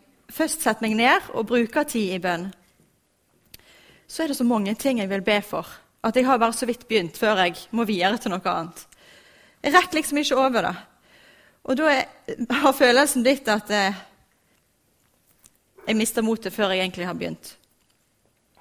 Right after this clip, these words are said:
Jeg er klar over at det var en god unnskyldning. For meg, som er en systematiker,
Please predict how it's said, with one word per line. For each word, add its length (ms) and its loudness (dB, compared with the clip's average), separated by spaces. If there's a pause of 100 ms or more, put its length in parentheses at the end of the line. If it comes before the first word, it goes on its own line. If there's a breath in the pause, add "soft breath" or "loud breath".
(140)
Jeg 120 -6
er 60 -14
klar 180 0
over 100 -4
at 100 -6
det 80 -6
var 60 -4
en 100 -6
god 160 -6
unnskyldning. 440 -12 (1500 loud breath)
For 200 0
meg, 280 4 (440 loud breath)
som 280 0
er 260 6
en 160 2
systematiker, 960 0